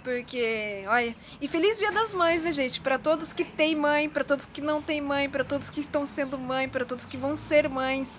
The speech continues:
né? Isso é uma dádiva de Deus que a gente tem que valorizar.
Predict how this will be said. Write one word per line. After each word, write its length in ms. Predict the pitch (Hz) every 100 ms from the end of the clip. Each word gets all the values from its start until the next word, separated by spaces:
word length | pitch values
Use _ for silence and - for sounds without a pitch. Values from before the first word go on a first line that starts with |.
| - - - -
né? 360 | 233 233 247 - - - - - - - - - - - - - - - 269
Isso 160 | 254
é 60 | 294
uma 120 | 285
dádiva 580 | 247 254 262 262 254 247
de 120 | 240
Deus 880 | 208 226 233 247 254 262 - - - -
que 180 | 262
a 60 | 247
gente 300 | 247 247 -
tem 280 | - 247 262
que 120 | 262
valorizar. 680 | 247 247 247 277 240 196